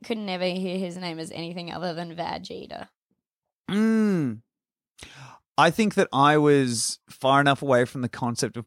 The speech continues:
Speaker 2: pussy eating in my youth that I never understood that. And I
Speaker 1: Oh,
Speaker 2: thought I was
Speaker 1: God.
Speaker 2: like, "He's a vegetable." <laughs> I couldn't even comprehend the idea.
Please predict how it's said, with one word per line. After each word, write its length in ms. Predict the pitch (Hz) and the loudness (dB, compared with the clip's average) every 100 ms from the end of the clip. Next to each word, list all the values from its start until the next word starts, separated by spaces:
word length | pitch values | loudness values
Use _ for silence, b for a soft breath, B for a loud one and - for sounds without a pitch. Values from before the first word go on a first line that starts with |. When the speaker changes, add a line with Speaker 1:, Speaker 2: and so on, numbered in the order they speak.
| _ | _
Speaker 2:
pussy 320 | 131 117 - | 0 2 0
eating 320 | 117 113 113 110 | 2 2 0 -2
in 100 | 117 | -2
my 160 | 107 | 0
youth 400 | 113 113 110 - | 0 2 2 0
that 80 | 120 | 0
I 140 | 107 110 | 2 2
never 380 | 110 110 113 | 0 0 0
understood 500 | 107 104 - - 110 | -2 -2 -4 -2 -4
that. 240 | 135 175 - | -2 -6 -6
And 100 | 127 | -2
I 100 | 123 | 0
Speaker 1:
Oh, 20 | 117 | 2
Speaker 2:
thought 180 | 139 | 4
I 80 | 131 | 4
was 120 | 127 | 4
Speaker 1:
God. 120 | 131 - | 2 4
Speaker 2:
like, 100 | 175 | 6
"He's 180 | 285 359 | 6 6
a 80 | 294 | 4
vegetable." 880 | 214 349 - - 415 392 196 208 311 | 4 4 4 4 4 4 4 2 0
<laughs> 60 | - 880 906 960 988 1017 988 1077 _ _ _ _ _ - - - - 180 165 - _ B B 160 165 139 - | -8 -14 -18 -20 -20 -20 -20 -20 _ _ _ _ _ -20 -20 -14 -8 -6 -6 -12 _ B B -20 -16 -16 -2
I 100 | 147 | 0
couldn't 260 | 147 165 160 | 4 4 4
even 260 | 143 143 | 2 0
comprehend 600 | 131 123 117 110 113 110 | -2 -4 0 0 0 -2
the 100 | 110 | 2
idea. 640 | 107 104 104 107 104 95 | 2 2 0 -2 -2 -4